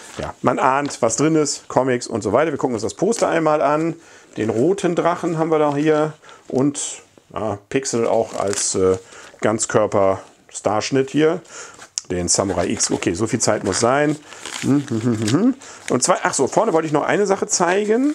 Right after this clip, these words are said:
Die war, glaub ich, ganz, äh, witzig oder ganz interessant. Wo habe ich das denn gesehen? Die Werbung. Hier, genau. Ähm, dieses Buch hier wird erscheinen oder erscheint schon. Abenteuer selbst gebaut, Ninjago. Ähm,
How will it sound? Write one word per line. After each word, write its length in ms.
Die 120
war, 120
glaub 160
ich, 100
ganz, 260
äh, 340
witzig 600
oder 160
ganz 160
interessant. 600
Wo 40
habe 80
ich 60
das 140
denn 120
gesehen? 240
Die 120
Werbung. 220
Hier, 120
genau. 340
Ähm, 240
dieses 180
Buch 300
hier 340
wird 180
erscheinen 640
oder 140
erscheint 380
schon. 320
Abenteuer 480
selbst 220
gebaut, 460
Ninjago. 580
Ähm, 440